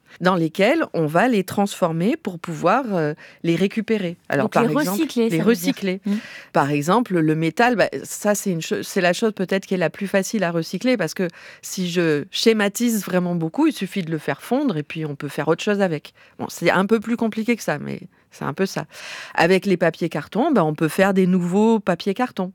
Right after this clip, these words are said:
Speaker 1: Et, euh, donc voilà, il y a quand même des choses qui ne vont pas pouvoir être utilisées, hein. C'est ce qu'on appelle le refus de tri, et là qui va être amené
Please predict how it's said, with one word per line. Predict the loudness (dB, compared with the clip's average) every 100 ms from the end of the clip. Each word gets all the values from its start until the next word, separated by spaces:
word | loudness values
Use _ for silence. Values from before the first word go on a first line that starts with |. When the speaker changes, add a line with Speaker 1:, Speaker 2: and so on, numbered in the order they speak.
| -2
Speaker 1:
Et, | 2 4 4
euh, | 4 4 2
donc | 0 2
voilà, | 4 4 2
il | 2
y |
a | 2
quand | 2
même | 2 2
des | 0
choses | 2 0 0 -2
qui | -6
ne | -4
vont | -4
pas | 0 0
pouvoir | 0 -2 -2
être | -2 -6
utilisées, | -8 -8 -6 0 0 0
hein. | -2 -6 -20 -12
C'est | -10
ce | -6
qu'on | -2 0
appelle | 2 2 2
le | 0
refus | 0 2 2 2 -2 0
de | 0 -2
tri, | -2 -2 -2 _ -20 -20 -20 -6
et | 0
là | 2 2
qui | 2
va | 2 4 2
être | 0 -4 -2
amené | 0 2 2 0